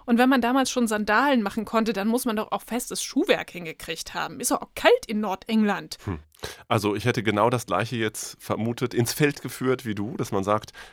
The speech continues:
Speaker 2: es ist heiß, der Fuß muss gut durchlüftet sein, du latscht sehr viel. Vielleicht war das Material auch einfach sehr teuer und es war sehr ansch-, äh,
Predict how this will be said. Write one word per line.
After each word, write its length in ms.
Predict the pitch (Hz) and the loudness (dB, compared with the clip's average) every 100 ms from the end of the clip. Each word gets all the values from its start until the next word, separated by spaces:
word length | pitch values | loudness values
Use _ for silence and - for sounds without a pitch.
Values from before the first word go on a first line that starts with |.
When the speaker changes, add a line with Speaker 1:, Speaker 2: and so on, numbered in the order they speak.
| - | -12
Speaker 2:
es 120 | 101 | -8
ist 120 | 92 | 0
heiß, 460 | 104 104 160 - - - _ _ - | 2 4 2 -2 -12 -18 _ _ -4
der 80 | |
Fuß 220 | 101 127 123 | -2 -2 0
muss 160 | 120 | 0
gut 180 | - 113 | -2 -2
durchlüftet 360 | 110 117 - 135 | 0 0 -2 -2
sein, 140 | 143 | -2
du 80 | 117 | 0
latscht 420 | 95 95 113 - | 2 2 0 -4
sehr 140 | 131 131 | -2 -2
viel. 360 | 147 160 185 - - - _ | -2 -2 -4 -6 -20 -20 _
Vielleicht 400 | - 110 113 139 | -4 0 0 0
war 80 | 131 | 0
das 140 | 120 | 0
Material 420 | 120 - 110 113 | -2 -2 0 2
auch 120 | 139 120 | 2 -2
einfach 240 | 117 117 | -4 -4
sehr 180 | 113 95 | -2 -2
teuer 240 | - 104 | 0 0
und 100 | 151 | 0
es 80 | 107 | -2
war 80 | 98 | -2
sehr 180 | 95 - | -2 -4
ansch-, 440 | 107 123 - - - | -4 -4 -8 -10 -12
äh, 320 | 107 101 | -10 -8